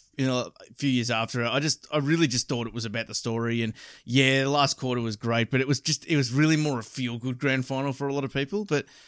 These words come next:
no, I think it's definitely one of the better ones in recent times, that's for sure.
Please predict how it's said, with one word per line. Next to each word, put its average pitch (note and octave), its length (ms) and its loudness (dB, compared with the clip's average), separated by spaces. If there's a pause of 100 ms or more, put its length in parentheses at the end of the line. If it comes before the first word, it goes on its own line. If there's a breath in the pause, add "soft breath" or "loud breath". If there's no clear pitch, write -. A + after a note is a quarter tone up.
(120)
no, B3+ 320 6
I A#3 100 6
think C4 220 0
it's - 320 -4
definitely E3+ 600 -2 (460)
one C#3 160 -6
of A#2 60 -6
the G#2+ 60 -12
better B2+ 240 2
ones A2+ 300 -2
in A2 80 -4
recent G#2 320 -6
times, C3 400 -6
that's E3+ 160 -6
for C3 100 -4
sure. A#2+ 320 -6